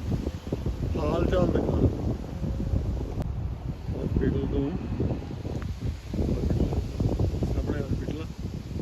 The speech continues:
ਆਹ ਦੇਖੋ ਉਚਾਈ ਤੇ। ਮੈਂ ਢਲਾਣ ਨੂੰ ਜਾ ਰਿਹਾ, ਦੇਖੋ ਢਲਾਣ ਕਿੰਨੀ ਆ, ਢਲਾਣ ਨੂੰ ਜਾ ਰਿਹਾ। ਉਹ ਸਾਹਮਣੇ ਜੇ ਦੇਖੋ ਤੁਸੀਂ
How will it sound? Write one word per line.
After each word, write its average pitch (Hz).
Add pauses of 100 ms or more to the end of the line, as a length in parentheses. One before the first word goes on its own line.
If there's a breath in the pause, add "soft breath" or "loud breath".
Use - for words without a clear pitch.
(420)
ਆਹ 139
ਦੇਖੋ 135
ਉਚਾਈ 135
ਤੇ। - (1300)
ਮੈਂ - (920)
ਢਲਾਣ 208
ਨੂੰ 160
ਜਾ 143
ਰਿਹਾ, 123
ਦੇਖੋ 131
ਢਲਾਣ 165
ਕਿੰਨੀ 127
ਆ, 190 (480)
ਢਲਾਣ 151
ਨੂੰ 143
ਜਾ 123
ਰਿਹਾ। 151
ਉਹ 240
ਸਾਹਮਣੇ 190
ਜੇ 190
ਦੇਖੋ -
ਤੁਸੀਂ -